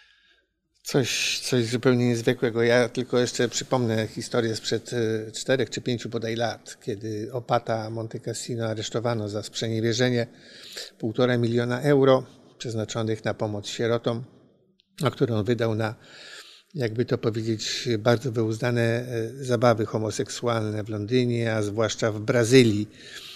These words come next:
E, pana opata, e, aresztowano i potem się okazało, że w samym tym klasztorze opat, e, tą działalnością, e,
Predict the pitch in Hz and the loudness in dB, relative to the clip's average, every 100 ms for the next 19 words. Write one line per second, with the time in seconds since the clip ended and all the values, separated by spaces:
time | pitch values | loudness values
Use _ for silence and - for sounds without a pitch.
0 | - - _ 123 120 - 117 107 107 104 | -18 -20 _ -12 -12 -8 -6 -4 -4 -4
1 | 110 110 - 104 107 104 - 127 123 117 | 0 0 0 -4 -4 -4 -8 -10 -8 -4
2 | 127 113 104 120 117 131 131 123 113 107 | 0 0 0 -2 2 2 2 2 2 -2
3 | - 117 110 104 110 110 110 110 107 107 | -8 -10 -10 -6 -6 -6 -4 -4 -4 -4
4 | 104 117 120 110 107 - - 110 - 120 | -8 -8 -6 -6 -10 -14 -10 -8 -6 -4
5 | 107 113 - - - - - - 127 - | -4 -6 -8 -18 -20 -20 -20 -4 0 2
6 | 107 - 127 113 113 113 120 120 123 - | 0 -2 -2 0 -2 -2 -4 -4 -8 -4
7 | 127 117 113 110 107 107 - 117 107 107 | -2 0 0 -2 -2 -4 -6 -2 -2 -4
8 | - - - - - | -12 -20 -20 -20 -10